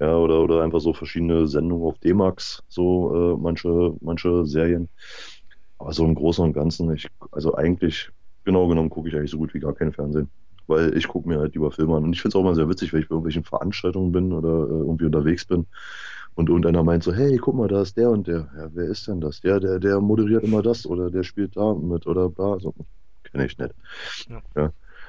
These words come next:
Speaker 1: so. <laughs> Ist dann immer extrem witzig, wenn dann gewisse Leute an der Meinung sind, weil sie irgendwo mitspielen oder weil sie irgendwo was moderieren oder weil sie irgendwo mal irgendein Album rausgebracht haben. Äh,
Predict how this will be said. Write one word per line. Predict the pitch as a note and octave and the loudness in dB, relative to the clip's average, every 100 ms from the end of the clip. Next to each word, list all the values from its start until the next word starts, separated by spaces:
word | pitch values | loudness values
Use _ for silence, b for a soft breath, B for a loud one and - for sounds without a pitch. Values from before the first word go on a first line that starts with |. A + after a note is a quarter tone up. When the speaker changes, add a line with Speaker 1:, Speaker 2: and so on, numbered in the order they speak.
| B | B
Speaker 1:
so. | - D2 C#2 | -4 -4 0
<laughs> | - - - - - | 0 -2 -4 -6 -2
Ist | - | 2
dann | F#2+ | 4
immer | F#2 | 2
extrem | F2+ - F2+ F2 | 0 -2 -2 -2
witzig, | - - | -6 -6
wenn | E2+ | -4
dann | E2 E2 | -4 -4
gewisse | D#2 E2 D#2+ | -6 -4 0
Leute | E2 E2+ | 0 2
an | E2 | 0
der | D#2 | 0
Meinung | D#2 E2+ | -2 -2
sind, | E2 F2 - | -2 -4 -6
weil | C#2 C#2 E2+ | -6 0 2
sie | F2+ F2+ | 2 0
irgendwo | E2+ F2+ F2 | 2 0 2
mitspielen | E2+ F#2 - F#2+ F#2 E2+ | 0 -2 -6 0 0 2
oder | E2+ | 0
weil | E2 E2+ | 2 4
sie | F2 | 4
irgendwo | E2+ E2+ | 2 0
was | E2 E2+ | -2 0
moderieren | E2 D2+ D#2 F#2+ G2 - | 2 2 4 4 2 0
oder | D#2+ F2 D#2+ | 2 4 2
weil | D#2 D#2+ | 2 2
sie | E2+ | 2
irgendwo | E2+ E2+ | 0 0
mal | E2+ E2 | 0 0
irgendein | B1 E2+ D#2 D#2+ | 0 0 0 0
Album | B1+ F#2 F2+ | 2 2 2
rausgebracht | E2+ F2 E2+ E2+ - | 0 -2 -2 -4 0
haben. | F2+ F2+ - B B B B B - - | 0 0 -2 B B B B B -14 0
Äh, | E2 E2 | 2 2